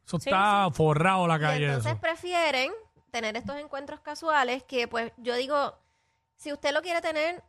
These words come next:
Speaker 3: no hay ningún problema, pero cuídese y sea claro desde un inicio.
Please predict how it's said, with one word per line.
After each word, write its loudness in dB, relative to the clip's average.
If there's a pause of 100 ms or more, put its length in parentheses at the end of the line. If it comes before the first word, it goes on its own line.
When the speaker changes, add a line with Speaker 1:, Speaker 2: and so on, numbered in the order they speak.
(140)
Speaker 3:
no -8
hay -4
ningún -8
problema, -6
pero -8
cuídese -6
y -6
sea -4
claro -4
desde -10
un -10
inicio. -12